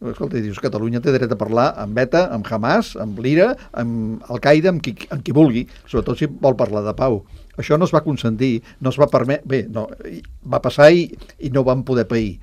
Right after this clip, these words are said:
I, per tant, sempre som al mateix lloc. Clar, és que és l'estat espanyol,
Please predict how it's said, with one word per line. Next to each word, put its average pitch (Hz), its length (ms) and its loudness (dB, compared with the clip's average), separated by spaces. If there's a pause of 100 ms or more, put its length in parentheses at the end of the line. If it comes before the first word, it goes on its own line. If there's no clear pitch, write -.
(800)
I, 123 1300 -2 (640)
per 151 140 0
tant, 160 160 -2
sempre 165 240 -2
som 156 160 0
al 127 80 2
mateix 107 280 -2
lloc. 120 380 -4 (140)
Clar, 123 260 -6
és - 120 -14
que 156 80 -4
és 127 100 -8
l'estat 160 260 -4
espanyol, 127 520 -2